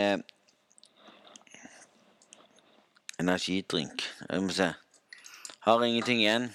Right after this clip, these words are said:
Nei, jeg skal ikke, skal ikke hente en ny nå. Jeg skal ikke drikke mer i dag. <clears throat> Nei, så det var vel det. Så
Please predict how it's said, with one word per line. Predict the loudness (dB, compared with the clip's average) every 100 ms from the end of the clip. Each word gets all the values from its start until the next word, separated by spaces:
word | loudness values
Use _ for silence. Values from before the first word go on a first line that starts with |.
| -10
Nei, | 0 2 2
jeg | 0
skal | -2
ikke, | -2 -4 -10
skal | -2 0
ikke | 2 2
hente | 2 0
en | 0
ny | 0
nå. | -2 -2
Jeg |
skal | -2
ikke | -2 0 0
drikke | 0 0
mer | 0 0
i | 0
dag. | -2 -4 -12 -10 -14 -18 -18 -20 -20 -20 -8 0
<clears throat> | 2 4 6 6 6 4 2 0 -8 -10 -6 -4 -6 -12 0 4
Nei, | 6 4 0
så | 2 4 6 4 4 2 0
det | 2 6
var | 4 4
vel | 0 4
det. | 6 4 2
Så | 2